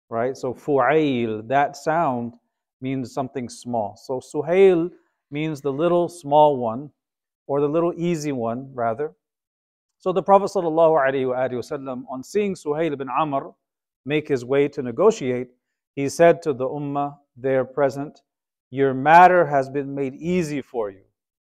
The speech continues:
And in one narration he said, "They wish for a truce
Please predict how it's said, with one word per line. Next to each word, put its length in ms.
And 120
in 100
one 220
narration 480
he 160
said, 380
"They 220
wish 340
for 300
a 160
truce 680